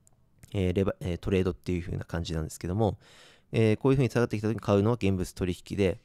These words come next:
下がってきた時に買うっていうか、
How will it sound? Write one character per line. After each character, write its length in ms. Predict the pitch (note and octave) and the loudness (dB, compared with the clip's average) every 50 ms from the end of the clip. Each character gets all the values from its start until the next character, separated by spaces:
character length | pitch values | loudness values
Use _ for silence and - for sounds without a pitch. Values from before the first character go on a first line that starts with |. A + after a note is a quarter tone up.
| _ _ _ _ _ _ _ _ _ _ _ _ _ _ _ _ _ _ _ _ _ _ _ - | _ _ _ _ _ _ _ _ _ _ _ _ _ _ _ _ _ _ _ _ _ _ _ -16
下 180 | - - - G#2 | -14 -4 0 2
が 60 | D3 | 2
っ 40 | - | 4
て 100 | - F3+ | 4 2
き 60 | - | 4
た 100 | - C3 | 4 2
時 140 | A2 F#2+ F#2 | 2 2 -2
に 80 | F2+ - | -2 -2
買 160 | - F#2+ F#2+ | 0 -2 -2
う 20 | |
っ 40 | F#2+ | -2
て 120 | - F#2 | -2 -6
い 20 | F2+ | -8
う 60 | F2+ | -6
か、 200 | - - - | -6 -8 -10